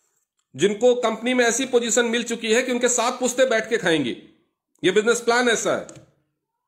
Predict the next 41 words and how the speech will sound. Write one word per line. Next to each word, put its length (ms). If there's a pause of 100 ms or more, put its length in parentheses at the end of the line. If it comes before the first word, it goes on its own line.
(340)
जब 140
उनका 200
मन 220
उब 180
जाएगा 300
कि 100
अब 80
मुझे 180
नहीं 180
business 280
करना, 220
अपने 180
बच्चे 260
को 140
अपनी 140
आईडी 240
दे 140
देंगे, 200
वो 100
पहले 260
ही 60
दिन 140
से 100
करोड़पति 420
हो 120
जाएगा। 280 (800)
वो 100
ऐसी 200
level 220
पे 120
पहुंच 280
चुके, 200
फिर 200
भी 120
मेहनत 360
कर 120
रहे 120
हैं। 80
ये 240
offer, 320
ये 320